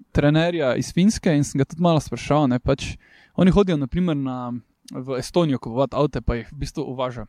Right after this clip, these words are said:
zato ker je toliko visok davek na avte, ne. Plus, ne vem,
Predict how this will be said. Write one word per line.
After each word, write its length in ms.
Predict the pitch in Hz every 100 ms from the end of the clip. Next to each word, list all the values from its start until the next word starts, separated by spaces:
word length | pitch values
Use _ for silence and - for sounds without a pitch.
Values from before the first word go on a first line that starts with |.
| _ -
zato 260 | 131 156
ker 160 | - -
je 80 | 131
toliko 180 | 165
visok 280 | 147 - 147
davek 340 | 139 135 127 -
na 160 | 123
avte, 260 | 123 127 117
ne. 120 | 113 _ _ _ _ _ _ _ _ _ -
Plus, 360 | 170 180 - -
ne 120 | 143
vem, 240 | 160 147